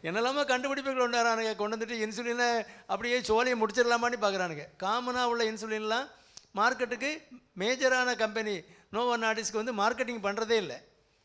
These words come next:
இன்சுலின் தேர்ட்டி செவன்ட்டி இனி வராதுங்கிறான். இங்க போடுறான் தான் இன்சுலின் அனலாக், நோவோ மிக்ஸ் அதுக்கு போகணுங்கிறான்.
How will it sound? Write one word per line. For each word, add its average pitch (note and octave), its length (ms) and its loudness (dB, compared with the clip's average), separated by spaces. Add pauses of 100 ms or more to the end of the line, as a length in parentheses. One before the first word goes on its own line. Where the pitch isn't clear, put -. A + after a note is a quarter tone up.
(460)
இன்சுலின் G#3 380 -4
தேர்ட்டி A3+ 220 2
செவன்ட்டி A3+ 260 0
இனி B3 180 -2
வராதுங்கிறான். G3+ 640 0 (1200)
இங்க F#3 180 -6
போடுறான் A3+ 280 2
தான் C4 280 2 (300)
இன்சுலின் A3+ 400 0
அனலாக், A#3 500 2 (440)
நோவோ B3 240 4
மிக்ஸ் A#3 300 -2
அதுக்கு G#3+ 260 0
போகணுங்கிறான். G3 480 -2